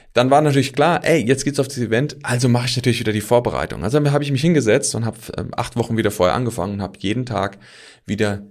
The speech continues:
diese Meditation gemacht. Aber ich hab gemerkt, es war schleppender, es war nicht, es war nicht der, ist nicht der Drive entstanden, den ich damals am Anfang hatte. Und dann hab ich gedacht, "Ja, aber ich bin ja schon gut vorbereitet und es passt ja schon alles ganz gut" und so weiter.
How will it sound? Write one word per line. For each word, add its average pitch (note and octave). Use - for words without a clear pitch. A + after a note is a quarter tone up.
diese F#2+
Meditation G2
gemacht. A#2+
Aber A#2+
ich -
hab -
gemerkt, G#3+
es -
war B2
schleppender, B2
es -
war A2
nicht, C3+
es -
war A#2
nicht B2
der, G2+
ist -
nicht B2+
der A#2+
Drive G#2
entstanden, G#2
den G2
ich G2
damals G2+
am E2+
Anfang F#2+
hatte. -
Und C3
dann B2
hab A#2+
ich A#2
gedacht, -
"Ja, -
aber A2
ich G2
bin B2
ja C3
schon A#2+
gut A2+
vorbereitet G2+
und F2
es E2
passt -
ja A2+
schon G#2+
alles F2+
ganz -
gut" -
und -
so -
weiter. -